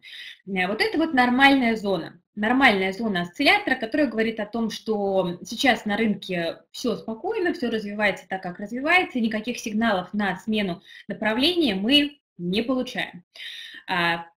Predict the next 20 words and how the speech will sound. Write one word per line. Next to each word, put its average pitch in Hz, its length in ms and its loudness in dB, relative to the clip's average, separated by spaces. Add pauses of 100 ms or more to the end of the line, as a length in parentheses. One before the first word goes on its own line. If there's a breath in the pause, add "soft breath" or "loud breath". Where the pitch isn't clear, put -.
(260)
и 262 100 4
есть 339 460 4
у 302 60 0
нас 302 180 2
две 247 220 6
другие 269 380 4
зоны, 339 280 2
которые 262 400 0
для 202 160 0
нас 247 180 2
как - 200 -6
раз 220 180 -4
наиболее 214 460 0
интересны, 208 640 -2
когда 175 280 -6
мы 170 140 -2
работаем 170 400 -8
с - 80 -20
осцилляторами. 302 680 2
Это 214 640 0